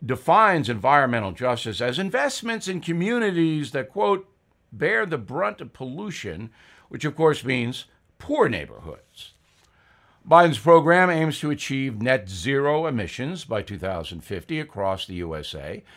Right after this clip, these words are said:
and a carbon-free power grid by two thirty-five. What that means is no gunk in the air, all right? No coal,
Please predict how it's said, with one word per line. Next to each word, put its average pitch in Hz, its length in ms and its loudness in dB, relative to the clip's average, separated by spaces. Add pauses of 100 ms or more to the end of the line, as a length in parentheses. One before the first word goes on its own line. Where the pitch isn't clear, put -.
(220)
and 165 140 0
a 170 40 -2
carbon-free 196 1000 4
power 220 540 -2
grid 127 480 -2
by 147 180 4
two 175 240 -8
thirty-five. 165 800 -6 (640)
What 262 260 2
that 214 180 6
means 196 260 2
is 147 180 -2
no 165 300 6
gunk 160 420 6
in 147 140 0
the 127 160 -2
air, 120 320 0 (380)
all 87 60 -10
right? 139 300 0
No 127 260 2
coal, 190 1000 2